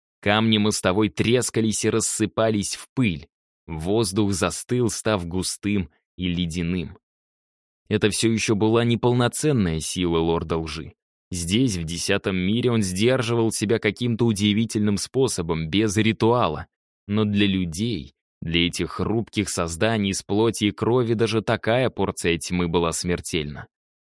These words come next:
Мои товарищи не понимали, что происходит, однако эту пугающую черноту узнали. Нечто подобное произошло и в симуляции. Смертные чувствовали это внутренними рецепторами одаренных.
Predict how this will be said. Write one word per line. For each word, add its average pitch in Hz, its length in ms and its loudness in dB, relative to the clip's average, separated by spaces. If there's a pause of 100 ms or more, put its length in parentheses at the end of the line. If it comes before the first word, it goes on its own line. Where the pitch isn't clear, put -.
(120)
Мои 151 220 2
товарищи 147 500 0
не 127 120 4
понимали, 123 440 0
что 98 220 -4
происходит, 98 720 -4
однако 87 420 0
эту 90 160 -2
пугающую 92 640 0
черноту 87 560 -4
узнали. 90 560 -4 (500)
Нечто 139 380 0
подобное 139 520 2
произошло 113 580 0
и 117 40 0
в - 80 -6
симуляции. 107 800 -4 (460)
Смертные 170 580 2
чувствовали 170 680 0
это 139 180 2
внутренними 123 640 2
рецепторами 113 760 -2
одаренных. 98 800 -4